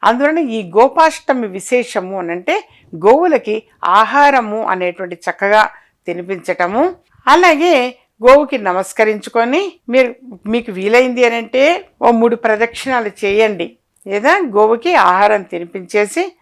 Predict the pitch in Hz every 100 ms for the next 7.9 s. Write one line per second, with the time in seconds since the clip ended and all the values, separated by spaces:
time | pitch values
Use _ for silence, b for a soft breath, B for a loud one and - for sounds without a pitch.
0 | _ 180 190 185 - 180 170 165 160 -
1 | 214 311 403 _ _ _ _ 202 214 320
2 | 277 - 190 - 170 165 170 190 - _
3 | 247 269 285 277 190 202 - 277 269 294
4 | 277 269 269 190 170 165 - 165 165 165
5 | 156 175 175 190 175 - _ _ - -
6 | 254 247 302 269 285 208 170 - _ _
7 | 247 285 254 208 214 226 247 302